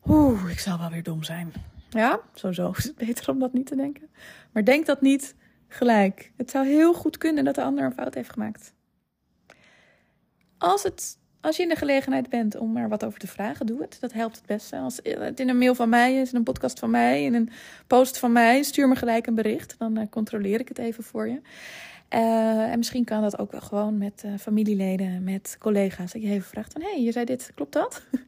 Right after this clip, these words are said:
<laughs> Ehm, omdat, eh, want ik twijfel erover. Ja, als dat niet zo is, nou, misschien kun je het aan iemand anders vragen. Van, "Hey, ik snapte dit niet.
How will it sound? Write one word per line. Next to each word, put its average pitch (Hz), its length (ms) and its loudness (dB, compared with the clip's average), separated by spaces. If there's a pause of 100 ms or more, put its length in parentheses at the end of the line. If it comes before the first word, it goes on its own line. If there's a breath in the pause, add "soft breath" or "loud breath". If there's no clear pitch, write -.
(160)
<laughs> 381 340 -2
Ehm, 233 800 4
omdat, 226 360 0
eh, 226 80 -2
want 233 120 -4
ik - 80 -18
twijfel 254 320 0
erover. 214 380 -4 (920)
Ja, 226 180 2
als 233 180 0
dat 262 140 -2
niet 226 180 2
zo 214 140 -2
is, 202 200 0
nou, 208 120 -2
misschien 202 240 -4
kun 208 120 -2
je 202 60 0
het 196 100 -4
aan 196 60 2
iemand 196 200 2
anders 185 280 -2
vragen. 175 360 -10
Van, 196 120 -8
"Hey, 220 140 -2
ik 208 220 -8
snapte - 300 -10
dit 220 160 -6
niet. - 280 -8